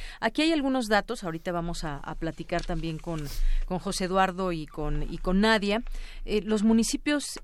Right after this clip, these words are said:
vecinos a, a Zumpango, donde va a estar Santa Lucía,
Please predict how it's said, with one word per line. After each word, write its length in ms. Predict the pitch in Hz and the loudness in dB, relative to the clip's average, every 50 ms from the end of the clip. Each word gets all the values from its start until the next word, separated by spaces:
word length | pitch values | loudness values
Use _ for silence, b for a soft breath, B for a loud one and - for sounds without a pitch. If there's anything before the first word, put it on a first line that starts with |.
| - - | -8 -4
vecinos 720 | 208 185 226 220 - - 262 262 240 220 202 - - - - - | 2 4 4 4 4 0 2 2 4 4 4 2 0 -2 -6 -6
a, 360 | 185 170 165 165 160 156 156 - | -6 -6 -4 -4 -6 -6 -6 -6
a 120 | - 170 | -8 -8
Zumpango, 500 | - - 190 180 165 202 196 190 185 180 | -6 -4 -4 -2 0 0 0 0 0 -4
donde 220 | 170 165 160 160 165 | -4 -4 -4 -4 -2
va 120 | 175 185 | -2 -2
a 20 | |
estar 260 | 190 - - 196 185 170 | -4 -4 -6 -6 -6 -6
Santa 320 | - 196 180 - - 185 | -4 -6 -6 -4 -4 -4
Lucía, 460 | 185 190 180 - - 226 214 180 160 | -4 -4 -4 -4 -4 -2 -2 -2 -4